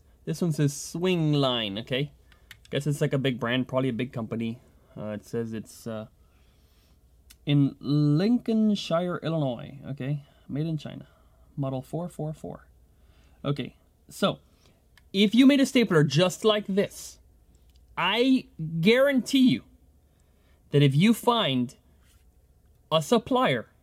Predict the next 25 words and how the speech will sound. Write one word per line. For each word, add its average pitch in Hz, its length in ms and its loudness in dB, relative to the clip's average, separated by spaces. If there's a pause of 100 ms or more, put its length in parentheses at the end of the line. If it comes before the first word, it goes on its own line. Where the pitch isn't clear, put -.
(160)
that - 180 -6
can 175 160 0
make 185 240 -2
them, - 140 -14 (380)
okay, 143 160 -6
in 165 120 -4
China 175 240 -2
direct, 151 720 -4 (100)
you 139 120 -4
find 165 260 0
that 170 160 -6
person, 147 400 -6 (420)
you 196 240 6
probably 214 720 2
will 151 80 4
be 147 120 4
able 156 140 4
to 143 60 4
sell 139 200 2
this 156 200 -4
product 175 320 0
cheaper 127 440 -6 (240)
than 127 200 0
this 131 160 2
company. 107 380 -6